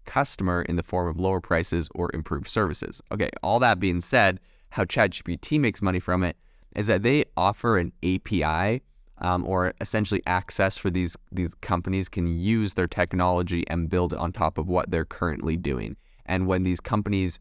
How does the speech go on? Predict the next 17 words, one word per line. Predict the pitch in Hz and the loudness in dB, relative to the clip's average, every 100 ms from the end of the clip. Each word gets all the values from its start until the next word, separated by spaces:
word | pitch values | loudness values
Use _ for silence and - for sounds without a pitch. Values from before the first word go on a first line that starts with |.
| - - | -20 -10
um, | - 87 87 - | -2 0 -2 -4
use | 101 143 165 - | -2 0 0 2
Chat | 113 82 | 2 2
G | - 92 | 2 -2
P | 95 | -2
T, | - 101 | 0 2
when | 101 | 2
they | 90 | 2
use | 85 87 104 95 | 2 0 0 0
their | 92 90 | -2 0
A | 90 | -2
P | 87 87 | 0 0
I | 85 90 | 2 2
or | 87 | 2
their, | 85 - _ - | 0 -4 _ -4
their | 85 | -2
back, | 85 82 - - | 0 0 -2 -16